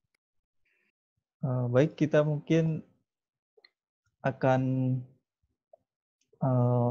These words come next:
masuk ke, langsung ke inti saja mungkin ya, langsung ke serah terima jabatan, nanti baru kita sambutan, sekaligus pengenalan,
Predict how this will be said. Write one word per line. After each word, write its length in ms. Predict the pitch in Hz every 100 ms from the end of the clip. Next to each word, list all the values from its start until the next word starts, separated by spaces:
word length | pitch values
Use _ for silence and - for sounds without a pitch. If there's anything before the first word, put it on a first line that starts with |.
| 147
masuk 480 | 175 127 123 160 - -
ke, 360 | 127 123 123 - _ _ _ _ _ _ _ _ _ _ _ _
langsung 240 | 139 170 160
ke 80 | 156
inti 240 | 143 147
saja 320 | 156 147 151
mungkin 320 | 131 127 127
ya, 160 | 120 117
langsung 440 | 120 120 139 131
ke 440 | 123 131 123 123 123 - _ _ _ -
serah 360 | 147 131 135 -
terima 320 | - 127 123 123
jabatan, 640 | 123 113 113 - 123 139
nanti 240 | 127 127
baru 320 | 143 127 131 127
kita 180 | 135
sambutan, 760 | 127 - 123 120 120 117 123 180 - _ _ _ _ _
sekaligus 400 | - 127 127 139
pengenalan, 720 | - 131 123 127 139 151